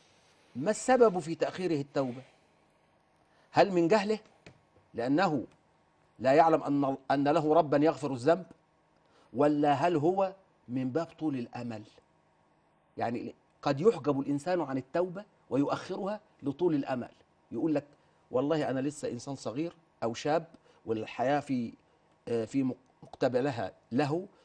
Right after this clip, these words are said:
وسوف، سوف، سوف بعد ما أتزوج، بعد ما ظروفي تتحسن،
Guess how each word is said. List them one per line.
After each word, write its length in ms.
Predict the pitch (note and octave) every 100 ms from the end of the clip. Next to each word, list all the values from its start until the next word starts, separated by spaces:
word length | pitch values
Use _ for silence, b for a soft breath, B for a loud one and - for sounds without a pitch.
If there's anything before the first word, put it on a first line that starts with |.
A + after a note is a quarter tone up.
| b b -
وسوف، 840 | B2 C#3+ D3 D3 - D#3 B2 - A#2+
سوف، 460 | - F3 E3 B2 B2+ B2+ _
سوف 380 | - D#3+ A#2+ D#3+ D#3+ b
بعد 180 | F3+ D#3
ما 60 | B2+
أتزوج، 460 | A2+ A2 D#3 F#3 F#3+ b b
بعد 240 | - C#3+ C3
ما 600 | C3 C3 B2+ B2+ A#2+ A#2
ظروفي 360 | A#2+ C3+ D3+ D3
تتحسن، 540 | - - F3+ - F#3